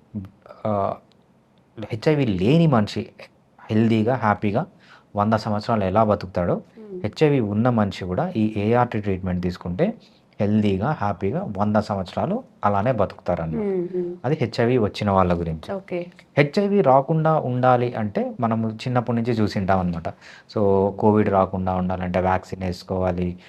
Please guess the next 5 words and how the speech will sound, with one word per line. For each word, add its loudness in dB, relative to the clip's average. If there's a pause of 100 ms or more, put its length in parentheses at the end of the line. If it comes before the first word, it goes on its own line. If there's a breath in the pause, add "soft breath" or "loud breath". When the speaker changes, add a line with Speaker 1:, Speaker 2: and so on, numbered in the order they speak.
(200 loud breath)
Speaker 1:
మమ్స్, -2
మీజల్స్, -2
రుబెల్లా 0
ఇట్లాంటివి -2
చిన్నపిల్లలకి -2